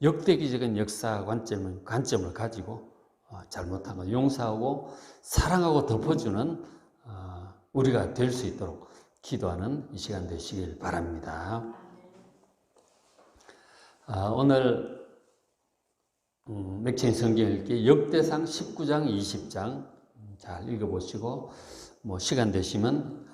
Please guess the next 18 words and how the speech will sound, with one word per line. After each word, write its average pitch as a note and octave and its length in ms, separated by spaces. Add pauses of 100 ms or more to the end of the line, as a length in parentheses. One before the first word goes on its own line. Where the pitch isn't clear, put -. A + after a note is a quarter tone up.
(120)
사무엘기하고 C#3+ 1900
비교를 G2+ 340
해보면 G2 260
좋죠. - 680 (760)
어, G2 360 (440)
유튜브 D3 480
이게 B2 120
다시 C3+ 320
보시면은 D3 840
그 - 340
제가 G2 220
이제 G2 260
말씀드린 A2 520
성경 A#2 420
구절들 F#2 840
있으니까 G2 640
참고하시면 G#2 880
좋겠습니다. F2 640